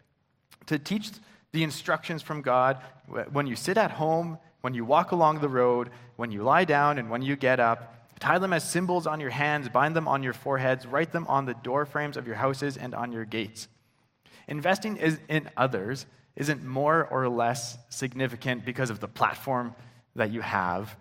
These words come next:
or because of the level of specialization you have. But it's the recognition that you have been given the Holy Spirit, and there are opportunities day after day right in front of you, and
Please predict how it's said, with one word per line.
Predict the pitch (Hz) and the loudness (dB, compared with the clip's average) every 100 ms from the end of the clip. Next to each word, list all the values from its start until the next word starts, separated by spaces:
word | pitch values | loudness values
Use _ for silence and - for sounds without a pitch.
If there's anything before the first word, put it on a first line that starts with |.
| _ _ - | _ _ 0
or | 143 | 0
because | 143 151 160 | 2 2 2
of | 147 | 4
the | |
level | 143 143 135 | 4 4 0
of | 131 | -2
specialization | - 120 131 113 107 104 104 104 | -4 -4 -2 -2 -2 -2 -6 -8
you | 90 | -12
have. | 85 - 87 - _ _ _ _ _ - | -14 -12 -14 -16 _ _ _ _ _ -6
But | 131 | -4
it's | 123 | -4
the | 139 | -8
recognition | 127 127 131 123 117 120 113 110 | -6 -6 -8 -8 -8 -8 -8 -2
that | 107 107 - - | -2 -2 -14 -14
you | 113 131 | -10 -8
have | 143 | -6
been | 165 | -6
given | 156 151 | -6 -6
the | 147 | -8
Holy | 131 131 123 | -8 -8 -8
Spirit, | 123 - 85 - - - _ _ _ - | -10 -12 -14 -14 -18 -20 _ _ _ -6
and | 120 | -2
there | 127 | 0
are | - 135 | 2 0
opportunities | 135 131 143 135 131 110 | 0 -6 -6 -4 -4 -4
day | 123 120 127 | -2 -2 -2
after | 104 123 139 | -4 -8 -8
day | 117 113 107 | -6 -6 -6
right | 101 104 | -8 -8
in | 117 | -10
front | - 113 101 | -8 -6 -6
of | 95 | -6
you, | 90 90 98 | -8 -8 -8
and | 113 110 | -6 -8